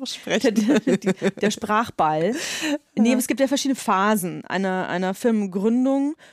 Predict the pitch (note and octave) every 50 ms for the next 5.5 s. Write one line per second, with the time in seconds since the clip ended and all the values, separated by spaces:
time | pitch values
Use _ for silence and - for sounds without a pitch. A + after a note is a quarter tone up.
0 | _ _ _ - G3+ G#3 G#3 G#3 G#3 - - _ - F#3+ F#3+ G3 G3+ G3 G3 F#3+
1 | - G3 - - - B3+ - G#3+ A3+ A3+ A3+ A3+ A3 G3+ - - - G#3 G#3 G#3+
2 | G#3+ G#3+ A3+ G#3+ G3+ G3+ G3 G3 G3 F#3+ - - G3+ G3 F#3+ F#3+ F#3 F3 G#3 B3
3 | C4+ - - G3+ G3+ - B3+ B3+ B3 D4 C4+ - C4+ A#3+ - G#3+ A3 G#3 - -
4 | - - - G3 G3 F3+ G3 F#3+ F#3+ F#3+ - - G#3+ - A3+ G#3+ G#3 G3+ G3+ -
5 | A#3 G#3 - - - F#3+ F#3+ G3+ G#3+ A#3+